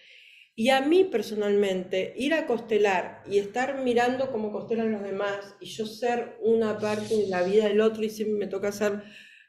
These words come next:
los hijos, eh, abortivos, <laughs> para colmo, de cualquiera,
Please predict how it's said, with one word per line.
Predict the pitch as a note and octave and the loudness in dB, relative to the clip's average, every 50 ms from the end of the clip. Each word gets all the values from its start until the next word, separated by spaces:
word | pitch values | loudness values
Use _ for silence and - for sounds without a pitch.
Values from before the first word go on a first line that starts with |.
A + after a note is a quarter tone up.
| _ | _
los | - G3 G3 F#3+ F#3+ F#3+ - - | 2 4 4 4 4 2 2 0
hijos, | A3 G#3+ A3 A3+ A3 G#3+ G#3 G#3 - - | 0 0 2 2 2 2 2 2 -2 -2
eh, | D#3+ E3 E3 E3+ E3 D#3 C3+ - | 0 2 2 2 2 2 0 0
abortivos, | - D3+ E3+ F3+ F#3 F3+ - A#3+ A3+ G#3 G3+ F3+ - - F3+ - | 0 2 2 2 2 0 0 0 0 2 2 2 0 -2 -4 -4
<laughs> | - | 2
para | A3 A3+ - G3+ A#3 A#3 | 2 2 4 2 2 2
colmo, | A#3 A3 - - - C4 C4 B3+ - G#4 G4+ F4+ - - B4+ - - - - C#5 B4+ - - E5 C#5 B4 - - - - - - - E4+ D4+ C#4 | 2 0 0 -4 -4 -4 -4 -2 2 0 0 0 0 -2 -2 -2 -2 -2 -4 -2 -2 -2 -4 -4 -4 -4 -4 -6 -8 -6 -6 -4 -4 -6 -4 -2
de | C#4+ C#4 | -2 2
cualquiera, | - C4 C4 B3+ B3 B3+ F#4+ G#4 G#4+ F#4 D#4 D4 D4+ G4 | 4 4 2 2 2 4 4 4 6 4 2 -2 -2 -4